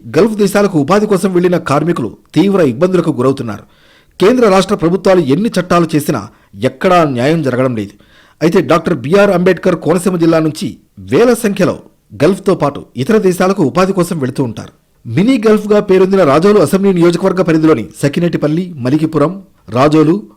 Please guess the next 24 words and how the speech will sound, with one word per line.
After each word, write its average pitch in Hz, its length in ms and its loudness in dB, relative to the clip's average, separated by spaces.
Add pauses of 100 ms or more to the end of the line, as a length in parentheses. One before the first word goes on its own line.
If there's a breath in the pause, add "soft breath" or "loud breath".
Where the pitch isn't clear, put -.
మామిడికుదురు 185 540 0
మండలాల 170 380 2
నుంచి 156 260 -4 (440)
గల్ఫ్ 196 180 2
దేశాలకు 196 420 0
ఉపాధి 185 300 0
కోసం 190 260 0
వెళ్లే 175 220 2
వారి 165 220 2
సంఖ్య 147 320 -4 (100)
అధికం. 120 300 -4 (480 soft breath)
గత 165 180 0
కొన్ని 185 340 0
సంవత్సరాల 180 360 0
క్రితం 147 260 -4 (360)
అరబిక్ 185 360 2
దేశాల్లో 185 400 2
ద్రవ్యోల్బణం 180 640 2
రేటు 170 180 2
అధికంగా 185 440 0
ఉండడంతో 156 420 0 (420 soft breath)
అక్కడికి 214 340 0
వెళ్లిన 190 200 2
వారిలో 185 260 4